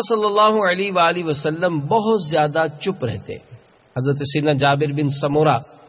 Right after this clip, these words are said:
رضی اللہ تعالیٰ عنہ بیان کرتے ہیں کہ رسول پاک صلی اللہ علیہ وآلہ وسلم بہت زیادہ خاموش رہا کرتے تھے۔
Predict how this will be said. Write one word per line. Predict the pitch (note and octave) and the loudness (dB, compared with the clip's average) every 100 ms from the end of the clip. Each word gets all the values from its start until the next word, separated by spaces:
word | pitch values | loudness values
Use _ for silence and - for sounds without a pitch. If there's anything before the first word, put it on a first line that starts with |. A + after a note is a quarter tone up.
| - | -2
رضی | D#3 D#3 E3 | 2 4 2
اللہ | D#3 D#3 E3 E3 | 4 4 4 2
تعالیٰ | D3+ D3+ D#3+ | 2 4 4
عنہ | D#3+ E3 | 2 2
بیان | D3 C#3+ D#3+ | 2 2 0
کرتے | C#3+ C3+ C#3+ | 0 -2 0
ہیں | D#3+ E3 | 0 0
کہ | D#3 | -2
رسول | C#3+ C#3 D3+ D3 C#3 | -2 -2 0 0 2
پاک | C#3+ D3+ | 2 2
صلی | D3+ D3 C#3 | 0 -2 -2
اللہ | C#3+ E3 E3+ D3 | 0 0 0 0
علیہ | C#3+ G3 F3 | 0 -2 2
وآلہ | D#3 D#3 D3+ | 2 2 0
وسلم | C3+ - E3 F3+ E3 | -2 -2 -2 -2 -2
بہت | D#3+ A#3+ A#3+ F#3+ | 0 2 2 2
زیادہ | F#3+ E3 E3 | 0 2 0
خاموش | D#3 D3+ C#3+ C#3+ D3 C3+ | 0 0 0 0 0 -2
رہا | C3+ A#2 A#2 | -2 -2 -2
کرتے | A#2 A2+ - A2+ | -4 -8 -6 -6
تھے۔ | - E2+ | -6 -12